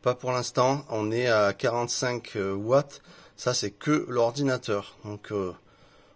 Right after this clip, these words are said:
on n'a pas eu encore le frigo qui s'est lancé. Après, on va allumer ce chauffage. Je vais vous montrer un petit peu. Alors là, il faut se dire qu'on est dans une configuration où, admettons, vous n'avez plus d'électricité chez vous, hein, vous avez vu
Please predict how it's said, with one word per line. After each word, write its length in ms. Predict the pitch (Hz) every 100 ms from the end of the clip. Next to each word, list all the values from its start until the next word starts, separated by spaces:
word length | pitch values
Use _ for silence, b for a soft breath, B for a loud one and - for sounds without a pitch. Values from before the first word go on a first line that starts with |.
| -
on 80 | 104
n'a 160 | 104
pas 220 | - 123
eu 140 | 131 131
encore 380 | 113 - 120 117
le 100 | 113
frigo 360 | - 101 120
qui 140 | - 95
s'est 160 | 117
lancé. 440 | 104 - 123 139 - 139 b b b b _ _ b b
Après, 280 | 113 - 165
on 120 | 147
va 140 | 147
allumer 460 | 139 147 151 151 151
ce 160 | - 131
chauffage. 500 | 139 - 147 180 127 110
Je 100 | 117
vais 80 |
vous 80 | 120
montrer 320 | 127 123 -
un 60 | 127
petit 160 | - 117
peu. 240 | 139 135 - - - B B B B 120
Alors 180 | 127
là, 60 | 190
il 80 | -
faut 140 | 165
se 180 | - 147
dire 280 | 127 175 -
qu'on 320 | 156 165 127
est 80 | 131
dans 140 | 120
une 160 | 120 117
configuration 760 | 131 - 120 123 107 - 170 127
où, 100 | 123
admettons, 420 | 127 139 147 143
vous 140 | 107
n'avez 240 | 98 98 104
plus 180 | 185
d'électricité 560 | 160 143 - 127 107 110
chez 160 | - 110
vous, 180 | 151 110
hein, 120 | 104
vous 180 | 117 101
avez 140 | 104
vu 220 | 107 139